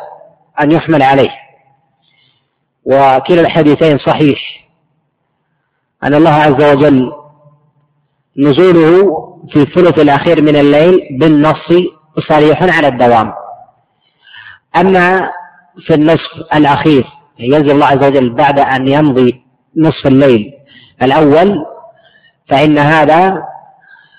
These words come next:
في الأحيان، وذلك فضل من الله سبحانه وتعالى ومنه لظاهر الحديث، وإعمال النص أولى من إهماله.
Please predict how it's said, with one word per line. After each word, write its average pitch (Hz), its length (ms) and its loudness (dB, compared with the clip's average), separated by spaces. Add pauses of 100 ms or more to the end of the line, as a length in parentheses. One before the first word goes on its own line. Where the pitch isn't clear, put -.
(280)
في 160 80 -2
الأحيان، 139 720 0 (1400)
وذلك 147 580 2
فضل 147 180 2
من 135 160 2
الله 139 240 2
سبحانه 139 500 -2
وتعالى 143 600 2
ومنه 151 500 2
لظاهر 135 460 2 (440)
الحديث، 123 460 -2
وإعمال 143 420 2
النص 139 320 -2
أولى 151 240 2
من 123 180 -4
إهماله. 98 320 -8